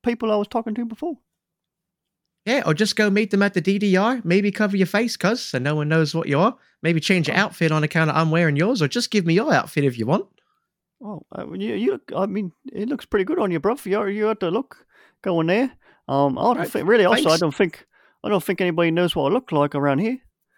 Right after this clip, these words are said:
Speaker 2: Oh,
Speaker 1: I
Speaker 2: that's
Speaker 1: didn't
Speaker 2: good.
Speaker 1: even, I,
Speaker 2: A-,
Speaker 1: yeah.
Speaker 2: any other passwords or anything I gotta know to get into the, into the church, cuz?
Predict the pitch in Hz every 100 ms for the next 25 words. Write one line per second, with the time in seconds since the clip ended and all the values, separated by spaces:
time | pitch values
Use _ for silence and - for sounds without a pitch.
0 | _ _ _ _ _ 147 147 151 226 139
1 | - - - - 185 180 123 _ - 233
2 | 254 240 214 226 233 240 254 247 226 240
3 | 233 247 214 208 220 208 233 220 226 220
4 | 214 233 208 202 208 220 202 - 262 -
5 | 349 320